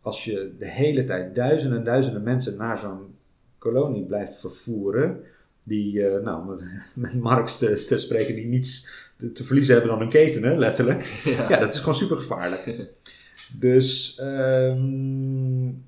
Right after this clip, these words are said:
Speaker 1: en, en zo'n opstand kan dus uit de hand lopen en kan, eh, mensen vrijlaten. Kan dus ook nog betekenen dat ze vervolgens zich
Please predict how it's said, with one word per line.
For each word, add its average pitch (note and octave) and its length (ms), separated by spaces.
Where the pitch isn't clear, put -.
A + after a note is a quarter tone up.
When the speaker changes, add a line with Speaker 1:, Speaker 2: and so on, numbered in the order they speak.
Speaker 1:
en, B2+ 400
en B2 160
zo'n C3 180
opstand B2+ 360
kan D#3 200
dus C3 340
uit C3 160
de B2 60
hand B2 280
lopen G#2+ 540
en A#2 140
kan, A#2 460
eh, B2 520
mensen B2+ 280
vrijlaten. C#3 880
Kan C3 160
dus B2+ 200
ook C#3+ 140
nog C#3 120
betekenen B2 560
dat A2 200
ze A2+ 260
vervolgens A2+ 440
zich B2 240